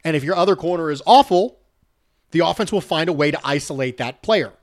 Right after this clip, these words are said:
You'd rather have two good corners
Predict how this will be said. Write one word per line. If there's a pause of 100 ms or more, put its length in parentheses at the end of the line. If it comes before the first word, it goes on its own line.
(1600)
You'd
rather
have
two (100)
good
corners